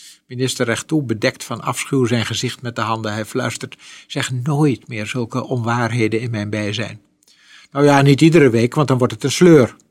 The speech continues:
"Genade," kermt minister Walsen. "Nou, afmars," zegt minister Pardoes. "We hebben meer te doen." "Ik ga al," zegt Stach. "Dag, excellenties. Zo gauw de kerken het schuifelen hebben afgeleerd, zal ik het u laten weten."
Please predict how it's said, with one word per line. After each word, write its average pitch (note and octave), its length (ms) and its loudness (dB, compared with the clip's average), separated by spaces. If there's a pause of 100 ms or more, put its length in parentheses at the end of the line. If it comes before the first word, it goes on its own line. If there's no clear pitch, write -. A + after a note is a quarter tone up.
(340)
"Genade," C#3+ 680 -4 (220)
kermt B2+ 280 -8
minister B2 400 -4
Walsen. A#2+ 420 -2 (440)
"Nou, D#3+ 240 2
afmars," - 500 -2 (240)
zegt - 240 -12
minister B2+ 360 -2
Pardoes. A#2+ 440 -2
"We - 100 -18
hebben C#3+ 220 2
meer D3+ 140 6
te B2+ 120 0
doen." A#2 200 -2 (800)
"Ik - 180 -6
ga B2+ 220 2
al," B2+ 380 2
zegt - 240 -6
Stach. - 520 -8
"Dag, G#2+ 180 -10
excellenties. E3 920 -2 (300)
Zo - 140 -12
gauw A#3 260 4
de F#3 100 4
kerken F3+ 400 0
het C3 120 -4
schuifelen E3+ 500 0
hebben D3+ 200 0
afgeleerd, C3 480 0
zal B2 140 -4
ik B2 80 -8
het A#2+ 140 -10
u B2 100 -2
laten A#2 260 -4
weten." F#2+ 320 -10